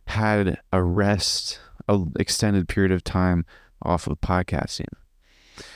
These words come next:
And even if it was, like, a few days off, it wasn't really rest. It was just me going out of town to Ohio to visit my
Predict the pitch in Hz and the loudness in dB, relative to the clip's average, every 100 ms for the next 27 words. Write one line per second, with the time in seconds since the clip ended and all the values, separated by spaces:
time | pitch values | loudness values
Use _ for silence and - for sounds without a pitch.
0 | - _ - 117 104 120 120 123 - 117 | -20 _ -4 0 2 4 4 2 2 0
1 | - 101 85 104 107 104 92 - - 95 | 2 2 4 4 4 2 0 0 -2 -2
2 | 64 - 107 95 92 90 - 76 95 131 | -2 2 2 4 4 2 2 2 2 0
3 | - - - - - 101 95 110 107 107 | -6 -18 -20 -6 0 0 2 2 2 2
4 | 90 101 92 82 87 - - 95 98 87 | 2 4 4 2 0 0 0 2 2 2
5 | 98 92 98 87 92 87 90 90 - - | 2 4 2 4 4 4 4 2 -2 -20
6 | - - 92 95 - 95 90 90 85 69 | -20 -4 0 2 2 0 2 2 2 0
7 | - - 98 90 80 - 87 - 90 92 | -2 -2 2 2 0 0 0 0 0 2
8 | 85 85 78 - 87 92 85 71 90 82 | 2 2 0 -2 0 0 0 0 2 0